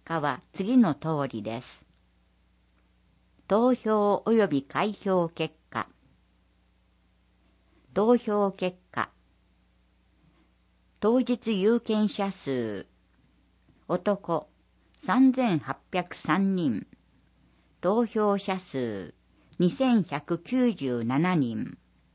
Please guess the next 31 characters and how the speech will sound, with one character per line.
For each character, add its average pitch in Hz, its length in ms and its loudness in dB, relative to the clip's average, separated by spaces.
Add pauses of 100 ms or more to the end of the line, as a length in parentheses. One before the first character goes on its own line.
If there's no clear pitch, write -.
(360)
投 208 240 2
票 208 340 0
率、 - 420 -10 (440)
五 156 140 4
十 240 320 4
七 214 300 4
点 123 440 0
七 185 280 2
七 196 320 0
パ 170 240 -4
ー 170 60 -6
セ 151 200 -4
ン 123 120 0
ト。 - 260 -12 (1500)
女、 175 520 2 (580)
当 240 240 4
日 220 360 -2
有 208 200 2
権 202 300 0
者 185 180 -4
数、 120 580 -6 (400)
四 233 240 4
千 208 380 0
五 143 160 0
十 208 340 2
二 190 160 4
人。 117 380 0 (840)
投 226 260 2
票 214 360 0
者 196 200 -4
数、 120 560 -6